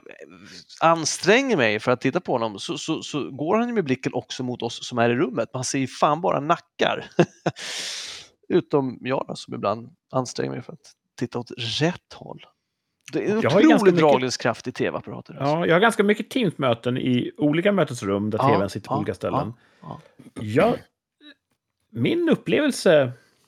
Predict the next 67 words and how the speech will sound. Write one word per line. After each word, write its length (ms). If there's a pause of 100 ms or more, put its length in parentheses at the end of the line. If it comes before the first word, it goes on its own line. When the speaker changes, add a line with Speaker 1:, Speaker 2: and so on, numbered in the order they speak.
(120)
Speaker 2:
jag 100
försöker 180
minnas 280
om 160
jag, 500
om 140
det 80
är 100
så, 100
men 180
jag, 160
jag, 80 (380)
min 160
känsla 500
är 140
att 200
folk 240 (360)
pratar 380
med 160
rummet 540
och 120
när 80
T 200
V:n 140
pratar 280
så 60
tittar 320
man 100
på 80
T 280
V:n 240
och 80
så 100
Speaker 1:
Okej. 160
Speaker 2:
vidare. 180 (240)
Speaker 1:
Ja, 180
då, 400
då 200
kanske 360
det 80
är 80
en 60
Speaker 2:
Mm. 120
Speaker 1:
grej 240
vi 140
gör 120
här 160
uppe 240
i 60
Speaker 2:
Det 340
Speaker 1:
den 100
Speaker 2:
kan 0
Speaker 1:
här 80
Speaker 2:
vara 60
att 60
Speaker 1:
delen 100
Speaker 2:
just 120
Speaker 1:
av 60
Speaker 2:
det 60
Speaker 1:
landet. 220
Speaker 2:
rummet 540
bjuder 480
in 380
mer 140
till 160
Speaker 1:
Ja. 40
Speaker 2:
biografattityd. 1200